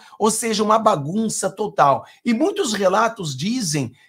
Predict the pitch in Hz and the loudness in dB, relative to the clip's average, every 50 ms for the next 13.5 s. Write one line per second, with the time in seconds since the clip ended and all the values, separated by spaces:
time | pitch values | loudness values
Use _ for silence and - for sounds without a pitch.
0 | _ _ - - 254 262 269 269 269 277 277 277 - 285 277 262 208 175 214 240 | _ _ -6 -4 0 2 4 4 4 4 2 4 6 6 6 6 6 4 2 0
1 | 262 254 233 - - - - - 220 214 214 240 277 330 349 349 320 285 247 202 | 0 -2 -4 -4 -4 0 2 2 2 4 4 6 6 6 4 4 2 2 2 0
2 | 220 226 226 208 196 170 190 160 - - - 180 180 160 135 135 131 117 - - | 0 -2 -2 -2 -2 -2 -4 -6 -6 -6 -4 -2 -2 -2 -2 -4 -6 -6 -8 -6
3 | - - 226 247 240 214 185 190 180 - - 190 185 170 170 185 190 196 180 - | -2 0 0 0 0 0 -2 -4 -4 -6 -6 -6 -6 -6 -4 -4 -4 -6 -6 -8
4 | - - 185 156 156 175 185 190 185 185 - 101 - - - _ _ _ _ _ | -8 -10 -6 -4 -2 0 0 0 0 -2 -6 -10 -12 -14 -16 _ _ _ _ _
5 | _ _ _ - 202 185 170 175 208 240 220 220 214 175 190 214 196 - - 196 | _ _ _ -4 -2 0 0 0 0 0 -2 -4 -4 -4 -4 -4 -4 -4 -6 -8
6 | 175 147 - - 156 180 190 185 175 143 151 - - - 175 160 - - - 202 | -10 -8 -6 -2 2 2 4 4 2 0 -4 -8 -10 -8 -8 -6 -6 -4 -4 -2
7 | 214 208 208 190 - - - - _ _ - 214 196 - - 220 202 160 - - | 0 0 0 0 -2 -6 -12 -20 _ _ -8 -6 -4 -2 -2 -2 -2 -4 -6 -2
8 | _ - 226 208 190 190 190 185 175 233 220 208 - - 131 139 170 135 - - | _ 6 6 8 8 6 4 2 0 -4 -4 -6 -6 -4 -2 -2 -2 -2 -4 -8
9 | _ _ - 170 180 160 147 135 113 117 127 117 - - - 196 175 - - 175 | _ _ -4 0 2 2 2 2 0 -4 -8 -8 -8 -6 -6 -6 -6 -6 -4 -4
10 | 160 160 196 269 - - _ _ _ _ _ _ - - 262 226 - - - 277 | -2 -2 -2 -4 -8 -14 _ _ _ _ _ _ -4 -2 -2 -2 0 0 2 2
11 | 269 247 220 196 208 220 254 262 - - _ _ - - - 277 262 269 233 202 | 4 4 4 4 2 0 -2 -4 -6 -12 _ _ -8 -4 -4 -4 -2 -2 -4 -4
12 | 160 185 202 220 220 220 208 - - - 220 233 226 226 190 147 127 123 117 123 | -2 -2 -2 -2 -4 -6 -8 -6 -2 2 2 2 2 2 0 -2 -4 -4 -4 -2
13 | 196 220 233 233 220 196 160 156 139 | 0 0 2 2 0 0 -2 -4 -6